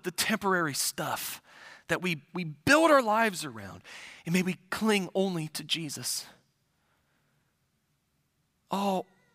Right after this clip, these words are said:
Oh, to Jesus, I surrender.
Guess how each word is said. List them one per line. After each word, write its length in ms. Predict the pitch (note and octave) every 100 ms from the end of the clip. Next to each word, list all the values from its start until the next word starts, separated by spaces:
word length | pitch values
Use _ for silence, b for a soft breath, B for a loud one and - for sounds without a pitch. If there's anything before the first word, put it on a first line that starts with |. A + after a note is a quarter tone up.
| _ -
Oh, 160 | G3+
to 100 | F3
Jesus, 720 | D#3 - D#3+ C3+ A#2+ - - - b b b b b b _ _ _ _ _ _ _ _ _ -
I 120 | D3
surrender. 640 | C#3 - A#2 G#2 G2 G2